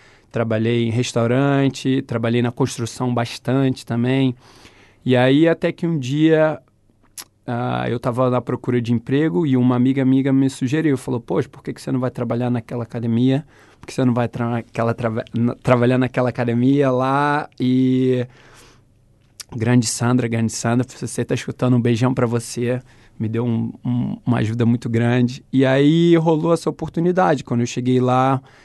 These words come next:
é, eles fizeram bastante pergunta, né, em relação ao que, o que, é,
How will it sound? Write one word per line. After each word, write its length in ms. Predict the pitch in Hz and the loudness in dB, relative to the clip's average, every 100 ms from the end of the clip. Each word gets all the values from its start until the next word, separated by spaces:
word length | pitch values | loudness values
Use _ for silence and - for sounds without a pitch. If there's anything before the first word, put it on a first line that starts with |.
| _ _ - | _ _ -6
é, 640 | 113 113 113 110 110 107 - | -2 0 2 2 0 -2 -4
eles 280 | 120 113 - | -4 -2 -4
fizeram 640 | - 113 117 117 117 117 - - | -4 0 2 2 0 -2 -8 -8
bastante 440 | 120 117 - 120 | -4 -2 -2 -2
pergunta, 640 | - 123 113 120 151 160 120 | 0 0 2 2 2 0 -2
né, 160 | 123 123 | -2 -2
em 60 | |
relação 480 | 117 117 113 117 113 | -2 -4 -4 -4 -4
ao 80 | 117 | -6
que, 520 | - 123 113 110 110 _ - _ _ - _ | -6 -4 -2 -2 -4 _ -20 _ _ -20 _
o 160 | - 117 | -6 -6
que, 380 | - - 113 110 | -6 -6 -4 -2
é, 160 | 110 | -2